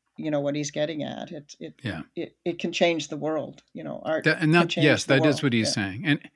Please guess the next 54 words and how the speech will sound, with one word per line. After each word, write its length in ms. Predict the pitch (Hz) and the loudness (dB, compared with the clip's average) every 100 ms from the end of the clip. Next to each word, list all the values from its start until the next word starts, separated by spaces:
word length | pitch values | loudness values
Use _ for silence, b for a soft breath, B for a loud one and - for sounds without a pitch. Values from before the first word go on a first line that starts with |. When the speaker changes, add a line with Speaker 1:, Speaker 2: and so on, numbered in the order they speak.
| - | 2
Speaker 2:
and, 120 | 151 | 2
Speaker 1:
Yeah, 40 | 156 151 | 4 4
Speaker 2:
and 100 | 143 | 4
Speaker 1:
yeah. 60 | |
Speaker 2:
it 100 | 135 | 2
has 220 | 117 127 143 | 0 0 2
no, 140 | 156 | 2
your 240 | 151 147 185 | 4 4 4
hobby 520 | 143 170 165 113 117 B B | 4 2 2 0 -4 B B
has 240 | 123 - | -2 2
no 200 | 131 151 | 4 4
way 180 | 165 151 | 4 2
of 100 | 127 | 2
changing 500 | 147 139 135 135 131 | 0 2 2 0 0
the 80 | 123 | 0
world, 420 | 123 107 101 95 B B B | 0 0 0 -2 B B B
uh, 160 | 123 127 | -2 0
if 200 | 131 - | 0 -2
you 60 | 120 | -2
keep 240 | 127 - | -2 -2
it 80 | - | -6
to 120 | - | -4
yourself. 480 | 104 104 131 110 - B B B - | -4 -2 0 0 -2 B B B -2
So, 180 | - 147 | 2 4
Speaker 1:
Right. 80 | 135 | 4
Speaker 2:
but 100 | 135 | 4
I 160 | 160 | 4
would 120 | 185 - | 2 2
say, 100 | 131 | 2
and 120 | 123 | 2
I 60 | |
think 160 | 123 123 | 2 2
what 160 | 127 139 | 2 2
you're 80 | 135 | 0
saying 340 | - 123 98 | 2 0 0
too, 160 | 165 135 | 0 0
is 160 | 104 - _ | -2 -8 _
there 160 | 165 180 | 2 4
is 140 | 160 | 2
a 40 | 165 | 2
place 300 | 196 202 - | 4 4 2
for 160 | 170 | 0
hobbies. 480 | 143 196 196 - - | 2 0 0 -4 -2
There's 180 | 139 139 | -2 0
a 60 | |
place 240 | 151 196 202 | 2 0 2
for 160 | 175 | -2
creativity 640 | 135 170 156 139 156 151 127 | 0 0 0 0 -2 0 -2
that's 200 | 113 - | -2 -2
just 260 | 170 160 | 0 0
Speaker 1:
Yeah. 40 | - | -2
Speaker 2:
for 120 | 147 | -2
me. 220 | 135 110 | -2 -2
This, 240 | 104 151 | -2 -2